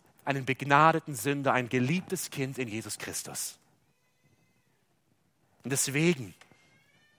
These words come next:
wer mit gebrochenem Herzen und wer mit aufrichtiger Buße zu Jesus kommt,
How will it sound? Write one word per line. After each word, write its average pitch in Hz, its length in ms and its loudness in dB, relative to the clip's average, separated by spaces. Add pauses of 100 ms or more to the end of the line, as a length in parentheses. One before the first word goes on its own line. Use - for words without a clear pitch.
(200)
wer 139 180 8
mit 143 300 0 (340)
gebrochenem 170 680 4
Herzen 139 640 -2 (1000)
und 120 100 -8
wer 143 80 4
mit - 240 2
aufrichtiger 196 760 4
Buße 196 600 -2
zu - 240 -4
Jesus 151 580 -2
kommt, 139 440 -4